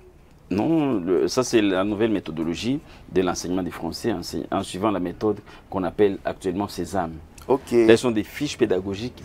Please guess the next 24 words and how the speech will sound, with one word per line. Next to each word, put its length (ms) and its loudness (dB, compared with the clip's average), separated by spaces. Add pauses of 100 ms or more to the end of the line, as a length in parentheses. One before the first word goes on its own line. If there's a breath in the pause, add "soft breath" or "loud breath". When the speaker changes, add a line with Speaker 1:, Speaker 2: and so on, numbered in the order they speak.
(140)
Speaker 1:
bien 240 4
préparées 580 -2
par 160 0
Speaker 2:
Pour 120 10
les 160 4
enseignants. 440 2
Speaker 1:
les 120 -2
enseignants, 400 -4
oui. 180 0 (520 loud breath)
Alors 380 -2
là, 160 6
c'est 160 -2
encore, 260 -2
c'est 140 -14
une 140 -4
nouveauté, 500 -4 (260)
une 120 0
nouveauté 480 0 (240 loud breath)
sur 160 -2
le 80 2
plan 180 0
de 80 -4
l'écriture. 640 -2 (500 loud breath)
Mais 440 4